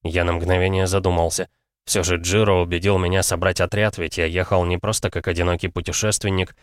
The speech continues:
а как представитель нашего клана. "В пути мне понадобится лекарь,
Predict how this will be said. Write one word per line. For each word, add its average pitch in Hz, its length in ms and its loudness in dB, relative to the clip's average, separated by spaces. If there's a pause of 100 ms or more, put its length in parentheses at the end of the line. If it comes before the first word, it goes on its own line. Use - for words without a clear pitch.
(180)
а 107 100 -8
как - 160 -2
представитель 98 640 -2
нашего 90 340 0
клана. 80 460 0 (680)
"В - 100 -20
пути 127 240 0
мне 156 160 6
понадобится 143 540 2
лекарь, 104 400 0